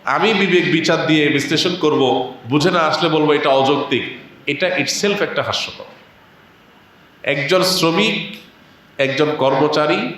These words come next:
একজন অধীনস্থ, সে কোম্পানির মালিকের সব কাজের রহস্য বুঝে না। কোম্পানির মালিক কেন এখানে ইনভেস্ট করছে, কেন এখানে যাচ্ছে। অনেক কোম্পানির দেখবেন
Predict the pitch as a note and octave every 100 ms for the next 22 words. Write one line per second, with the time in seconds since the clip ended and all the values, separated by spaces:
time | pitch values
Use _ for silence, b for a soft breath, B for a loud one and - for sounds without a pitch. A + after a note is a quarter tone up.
0 | - C3 B2 C3 A#2+ B2 E3 C#3+ A#2 -
1 | G2+ - - - - - - - D#3 E3
2 | D#3 E3 E3 D#3+ E3 E3+ E3+ C#3+ A#2+ C3+
3 | F#3 G#3+ A3 F#3 - - - - - -
4 | - F3+ G3+ G3+ F#3 E3 D#3 C3+ C3+ D3+
5 | D3+ C#3 - G#2+ G2 - - - - -
6 | - - - - - - A#2 B2+ B2 B2
7 | C3 B2+ B2+ C3+ A#2+ B2+ A2+ B2 B2 B2+
8 | A2+ A#2+ - G#2+ C3 A#2 A#2+ A2+ A2 -
9 | A#2 G#2 - B B B - D3 D#3 D3+
10 | D3+ D3 C3+ B2 A#2+ B2+ B2 -